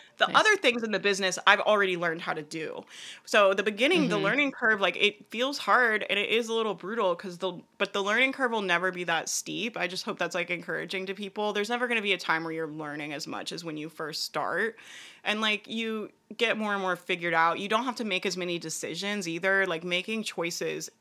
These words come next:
Speaker 1: is hard on our brains. Like, there is, like, real decision-making fatigue that happens. In the beginning of your business, you have to make tons of decisions about how you're gonna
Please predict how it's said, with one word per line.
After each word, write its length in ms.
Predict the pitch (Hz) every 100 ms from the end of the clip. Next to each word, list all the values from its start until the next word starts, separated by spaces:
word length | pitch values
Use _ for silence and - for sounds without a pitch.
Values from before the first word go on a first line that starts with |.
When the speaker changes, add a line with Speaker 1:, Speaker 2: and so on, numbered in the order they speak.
| -
Speaker 1:
is 220 | 180 170
hard 320 | 165 156 165
on 140 | 165
our 140 | 160 160
brains. 420 | 160 156 143 165
Like, 180 | 156 -
there 180 | 160 147
is, 240 | - 165
like, 140 | 165 156
real 280 | 160 160 160
decision-making 840 | 165 160 165 165 160 110 - 160
fatigue 460 | - 160 - 156 156
that 180 | 165 170
happens. 480 | 160 - 160 165 - - -
In 120 | 226
the 60 | 240
beginning 260 | 247 277
of 40 | 269
your 80 | 233
business, 400 | 254 240 214 -
you 200 | 214 247
have 140 | 254
to 80 | 247
make 340 | 208 190 175 - - _
tons 500 | - - 233 240 208
of 100 | 185
decisions 600 | 170 180 208 196 160 151 180
about 380 | 170 170 165 - - - _
how 160 | - 214
you're 140 | 220
gonna 300 | 214 208 196